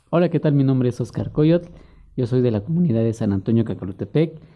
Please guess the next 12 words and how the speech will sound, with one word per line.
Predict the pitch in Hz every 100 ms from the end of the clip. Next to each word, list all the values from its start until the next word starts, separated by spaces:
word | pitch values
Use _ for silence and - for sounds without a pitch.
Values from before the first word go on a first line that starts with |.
| - - -
Y | 113
pues | 107 104
junto | 123 123
con | - 104
mi |
compañera | 98 101 107 123 143
estamos | 151 - 107 110 110
en | 104 107
esta, | 113 - 101 92 95 73 - _ _ -
en | 117
este | 123 120
trabajo | 107 98 104 - 107 101